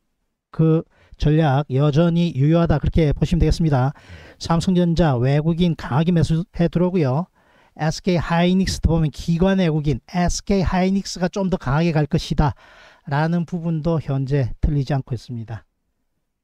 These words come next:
자, 요파리 long time no see. <laughs> 그죠? <clears throat> 자, 삼성전자,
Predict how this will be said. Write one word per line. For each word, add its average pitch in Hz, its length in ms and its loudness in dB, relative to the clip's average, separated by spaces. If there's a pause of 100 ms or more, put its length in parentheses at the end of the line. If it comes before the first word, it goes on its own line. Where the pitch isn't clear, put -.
(640)
자, 120 600 -4 (460)
요파리 139 640 -4 (1040)
long 139 300 -2
time 135 240 2 (360)
no 147 100 4
see. 135 500 2 (160)
<laughs> - 1600 -6 (880)
그죠? 170 300 -12 (560)
<clears throat> 285 340 -4 (2250)
자, 143 160 -4
삼성전자, 185 840 0